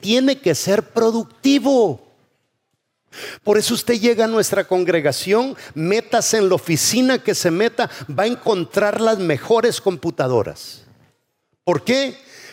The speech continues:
Porque tenemos que ser productivos. ¿Para qué vamos a tener computadoras chatarras que no me van a ayudar a ser productivo? Entonces la gente se le queda, "Ah, computadoras Apple, usted sí que gasta bien el dinero de la iglesia".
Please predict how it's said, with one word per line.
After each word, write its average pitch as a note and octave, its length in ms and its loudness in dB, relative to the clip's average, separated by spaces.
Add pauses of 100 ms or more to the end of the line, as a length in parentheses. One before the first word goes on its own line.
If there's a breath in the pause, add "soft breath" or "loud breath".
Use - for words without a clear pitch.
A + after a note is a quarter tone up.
(180 loud breath)
Porque A3+ 320 2
tenemos A3 600 0
que F3+ 100 0
ser - 260 0
productivos. G#3+ 1040 0 (580 loud breath)
¿Para F3 220 -2
qué C4 100 -2
vamos C#4 320 -2
a A3 100 -2
tener A#3 340 0
computadoras G3+ 840 0
chatarras G#3+ 760 -4
que E3 120 0
no F3+ 120 2
me A#3 140 2
van G#3+ 200 0
a A#3+ 40 2
ayudar F3 380 2
a G3+ 80 2
ser C#3+ 280 -4
productivo? A3+ 760 0 (1300)
Entonces - 380 -2
la F3+ 100 0
gente F#3 240 0
se E3+ 100 2
le D#3 100 0
queda, D#3 220 2
"Ah, E3+ 580 -2
computadoras A#2 760 -4
Apple, D#3+ 480 -2
usted G#2+ 200 -4
sí C3 140 -6
que F#3 140 -4
gasta D3+ 320 -2
bien A#2+ 220 0
el A#2 100 -4
dinero A2 300 -2
de G#2 60 -2
la G2 60 -6
iglesia". A#2 380 -4